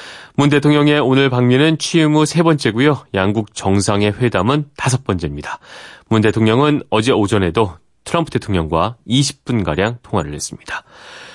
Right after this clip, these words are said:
국제 유가 상승으로 오월 셋째 주 휘발유 평균 판매가가 이 년 십 개월 만에 최고치를 기록했습니다. 유가 정보 제공 사이트죠. 오피넷에 따르면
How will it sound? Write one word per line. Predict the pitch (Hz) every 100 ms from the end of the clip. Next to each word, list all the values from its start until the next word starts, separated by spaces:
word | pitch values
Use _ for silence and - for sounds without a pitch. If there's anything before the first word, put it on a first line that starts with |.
| - -
국제 | 135 139 - 175
유가 | 156 135 - 156
상승으로 | 151 147 147 143 143 143 165
오월 | - 127 143
셋째 | 139 143 135 -
주 | 135 - 139
휘발유 | 135 - - 170 160 156
평균 | - 165 156 156 147
판매가가 | - 156 151 139 95 117 101 -
이 | 117 143
년 | 170 160
십 | - -
개월 | 131 95
만에 | 80 80 104 -
최고치를 | - 131 117 - 82
기록했습니다. | 80 - - - 73 - - - - - -
유가 | 113 - 135
정보 | 120 113 104 104 120 110
제공 | - 110 113
사이트죠. | 113 107 92 - 127 107 -
오피넷에 | 113 117 143 139 -
따르면 | 107 90 117 107